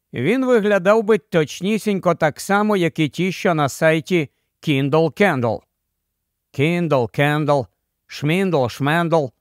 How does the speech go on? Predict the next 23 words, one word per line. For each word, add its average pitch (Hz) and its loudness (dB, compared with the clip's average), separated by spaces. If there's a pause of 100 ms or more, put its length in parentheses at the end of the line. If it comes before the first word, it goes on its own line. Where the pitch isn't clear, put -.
(320)
промовив 139 0
він. 139 -4 (680)
«Це 247 2
просто 226 0 (340)
якийсь 202 0
ганж 170 0
у 131 0
пластмасі». 170 0 (800)
Можливо. 156 0 (560)
Але 147 2
чому 180 -2
його 139 0
привезли 143 0
експрес-доставкою 165 0
за 147 2
один 160 0
день, 214 0 (380)
якщо 175 0
він 196 -2
цього 160 0
пункту 196 -2
не 190 0
обирав? 190 0